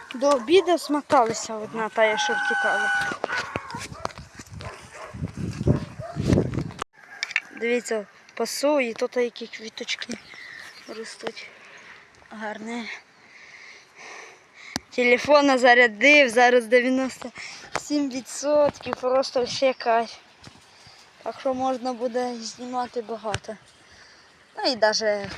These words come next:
покляпати мені дев'яносто сім та відсотків на телефоні хватить,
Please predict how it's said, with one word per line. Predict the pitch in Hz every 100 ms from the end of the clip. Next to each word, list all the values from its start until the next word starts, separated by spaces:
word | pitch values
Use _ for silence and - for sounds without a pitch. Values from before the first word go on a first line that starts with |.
| -
покляпати | - 233 214 196 214 240
мені | 269 311 349
дев'яносто | 247 277 277 240 277 269 -
сім | 262 - 269 226 - - - -
та | - 247 214 - - - - - -
відсотків | 233 233 - 302 302 - 247
на | 233
телефоні | - 240 247 262 262 240
хватить, | 220 254 233 214